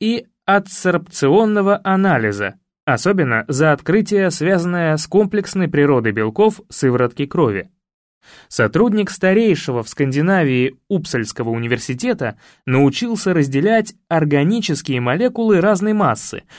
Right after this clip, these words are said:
у которых есть еще и электрический заряд. Если к исследуемому субстрату приложить постоянный ток,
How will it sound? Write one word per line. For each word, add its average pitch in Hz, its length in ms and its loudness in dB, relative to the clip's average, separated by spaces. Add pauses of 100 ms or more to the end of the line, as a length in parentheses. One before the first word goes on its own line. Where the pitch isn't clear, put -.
у 135 100 -2
которых 160 440 0
есть 196 300 -2
еще 156 320 0
и 202 220 0
электрический 151 640 -2
заряд. 170 420 -2 (640)
Если 143 500 0
к 131 140 -6
исследуемому 113 840 -2
субстрату 143 680 -4
приложить 135 640 0
постоянный 135 680 -2
ток, 233 320 0